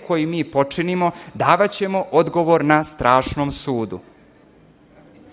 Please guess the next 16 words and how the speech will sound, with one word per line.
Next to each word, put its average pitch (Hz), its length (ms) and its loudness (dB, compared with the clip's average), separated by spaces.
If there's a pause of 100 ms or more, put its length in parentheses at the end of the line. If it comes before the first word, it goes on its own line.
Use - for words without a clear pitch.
(160)
Jer 135 160 4
upravo 175 360 4
to 143 160 0
je 117 140 2
jako 180 380 4
bitno 151 400 -2
što - 180 -8
treba 113 280 -2
da 113 140 -2
znamo. 90 420 -8 (1200)
Mi 135 140 4
biramo 220 600 4
između 175 680 0 (360)
puta 185 380 4 (200)
smrti, 247 480 2 (1040)
večne 220 400 4